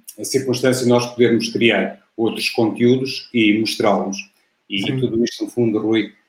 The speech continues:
Speaker 1: baseia-se naquilo que deve ser também a evolução que nós, eh, deveremos sempre, eh, percorrer, eh, neste campo. Mostrar às pessoas muito mais daquilo que elas conseguem ouvir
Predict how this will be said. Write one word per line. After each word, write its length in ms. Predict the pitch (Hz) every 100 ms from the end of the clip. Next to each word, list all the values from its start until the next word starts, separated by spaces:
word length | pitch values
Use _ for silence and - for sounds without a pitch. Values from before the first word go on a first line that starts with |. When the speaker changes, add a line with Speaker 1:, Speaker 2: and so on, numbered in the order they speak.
| _ _ _
Speaker 1:
baseia-se 920 | 104 117 113 123 123 120 - 113 104 101
naquilo 460 | 101 104 131 127
que 60 | 123
deve 160 | 117 117
ser 220 | 123 120
também 560 | 113 113 110 104 98
a 120 | 95 104
evolução 760 | 110 98 98 - 117 110 110
que 60 | 107
nós, 300 | 104 98 -
eh, 140 | 95 90
deveremos 520 | 95 104 107 101 - -
sempre, 480 | 110 98 101 95 - _ _ _ 95
eh, 140 | 95
percorrer, 840 | - 101 - 98 120 123 120 - _ _ -
eh, 160 | 101 98
neste 380 | 113 110 -
campo. 240 | - 92 - _ _
Mostrar 480 | 107 101 - 131 113
às 180 | 117 117
pessoas 440 | - 127 117 113
muito 320 | 117 123 123 113
mais 280 | 110 110
daquilo 520 | 110 98 113 110 104 104 _ _ _ -
que 160 | 104
elas 220 | 101 104 -
conseguem 440 | 110 117 107 107
ouvir 560 | 104 95 120 123 -